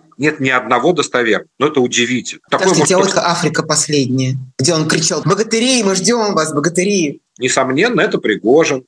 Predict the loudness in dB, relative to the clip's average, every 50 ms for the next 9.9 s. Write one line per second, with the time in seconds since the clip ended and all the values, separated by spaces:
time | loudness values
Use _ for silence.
0 | _ -10 -6 -2 -2 0 0 0 2 2 2 2 2 0 0 0 -2 -4 -6 -4
1 | -2 0 0 0 0 -2 -2 -4 -4 -4 -2 -2 -2 -2 -2 -6 -4 0 2 2
2 | 2 0 -2 -6 -4 -6 -8 -8 _ _ _ -8 -6 -2 -2 -2 -2 0 2 2
3 | 2 2 0 -2 -4 -2 0 0 0 0 -2 -2 -4 -4 0 0 0 0 0 -2
4 | -2 -4 -6 -8 -6 -4 -4 -2 0 0 0 0 0 0 -2 -2 0 -2 0 0
5 | 0 -2 -4 -8 _ 0 0 0 2 2 0 0 0 0 0 0 0 0 -2 0
6 | 0 0 0 0 -2 -2 -4 -6 -2 0 0 2 2 0 0 -2 -4 0 0 0
7 | 0 0 -6 -8 -6 -4 -2 0 -2 0 0 0 0 0 -2 -2 -4 -4 -2 0
8 | 2 2 2 4 2 2 0 -2 -2 0 0 0 0 -2 -8 -10 -6 0 2 2
9 | 2 2 2 0 0 2 0 -2 -2 -2 -2 0 2 2 0 0 -4